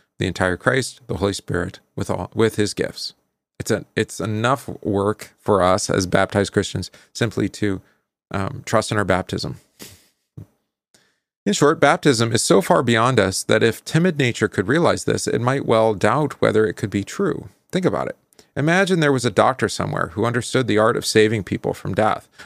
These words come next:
or even though they died, could restore them quickly to, to life, so that they afterward, would afterward live forever. Oh, how the world would pour in money like snow and rain. No one could find access to him because of the throng of the rich. But here in baptism,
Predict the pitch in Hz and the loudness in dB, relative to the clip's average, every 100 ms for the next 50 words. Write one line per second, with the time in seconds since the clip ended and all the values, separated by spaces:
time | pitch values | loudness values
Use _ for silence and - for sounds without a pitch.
0 | - 143 156 165 143 110 117 151 151 101 | 2 6 6 4 0 2 4 6 4 2
1 | 76 71 - - _ - 131 117 - 131 | 2 0 -4 -8 _ 0 0 0 0 2
2 | 127 127 151 - 113 98 - - 123 127 | 2 0 -2 -2 -2 -4 -8 -6 0 0
3 | 160 - - _ - - 104 104 110 110 | 0 -4 -14 _ -8 -2 0 2 2 2
4 | - - 185 113 92 104 - _ _ _ | 0 0 2 2 2 0 -4 _ _ _
5 | - 127 143 160 104 95 95 - - - | 0 4 4 4 0 2 0 -2 -2 -4
6 | - - _ _ _ _ _ - 131 135 | -6 -14 _ _ _ _ _ 0 4 4
7 | 113 113 - - - - - - 123 110 | 4 2 -2 -14 -16 -16 -16 0 4 6
8 | 139 127 110 107 101 - 139 135 120 120 | 6 6 4 2 2 4 4 6 4 2
9 | 107 117 131 104 101 - 123 120 107 135 | 2 2 2 2 0 0 -2 -2 0 -2
10 | 135 - 92 - 147 160 110 92 104 113 | -2 -4 -12 -2 2 2 0 -4 -2 0
11 | 117 131 139 - - 98 95 92 101 98 | 2 2 0 -6 -4 -4 -4 -4 -4 -4
12 | 98 - 117 120 110 95 113 - - - | -6 -2 -2 -2 -4 -4 -2 -4 -8 -20
13 | _ _ _ _ - _ - 151 214 196 | _ _ _ _ -20 _ -2 0 0 2
14 | 190 185 117 104 101 117 | 2 2 -2 -2 -2 -4